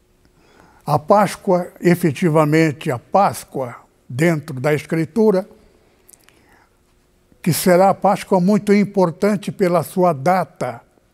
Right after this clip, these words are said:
Estaremos exatamente completando quarenta anos da santificação.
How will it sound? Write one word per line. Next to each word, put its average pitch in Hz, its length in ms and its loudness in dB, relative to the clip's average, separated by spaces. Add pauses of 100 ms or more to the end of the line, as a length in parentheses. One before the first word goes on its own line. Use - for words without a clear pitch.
(880)
Estaremos 180 680 0
exatamente 196 960 0
completando 202 880 0
quarenta 196 800 2
anos 170 680 0 (760)
da 156 100 2
santificação. 180 1300 0